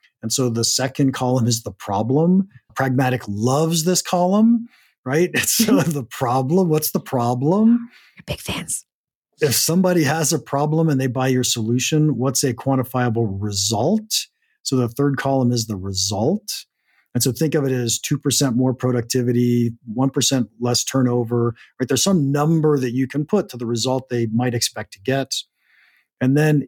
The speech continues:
Speaker 1: if you have business acumen and you're selling B two B, you can take almost any result and calculate how much more profit that makes a customer. When you can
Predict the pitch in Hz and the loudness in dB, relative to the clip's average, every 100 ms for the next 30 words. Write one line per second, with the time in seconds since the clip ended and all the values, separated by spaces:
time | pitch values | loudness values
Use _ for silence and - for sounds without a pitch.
0 | - 170 - 170 147 131 123 127 123 117 | 0 0 0 0 0 0 -2 0 0 0
1 | 143 147 151 143 139 123 120 - 127 120 | -2 -2 0 2 2 2 0 0 0 0
2 | 110 113 113 185 170 160 151 _ _ _ | 0 -2 0 2 2 2 -2 _ _ _
3 | 160 160 143 143 131 127 123 - 151 160 | -2 0 0 0 2 2 2 0 0 2
4 | 156 135 117 120 156 160 - - - 120 | 2 2 0 0 -2 -4 -10 -12 -6 -6
5 | 117 - 147 151 156 143 110 131 147 143 | -4 -4 -4 -2 0 0 0 0 2 0
6 | - 123 117 - - 151 160 - - 110 | 0 0 -2 -10 -4 -2 -2 -6 -12 -12
7 | - - - _ _ _ - 113 131 120 | -8 -8 -8 _ _ _ -8 -4 -2 0
8 | 120 117 - 113 123 - - - _ _ | 0 0 -2 -2 -2 -2 -6 -14 _ _
9 | _ _ 127 123 127 165 226 226 202 | _ _ 0 2 4 6 4 2 0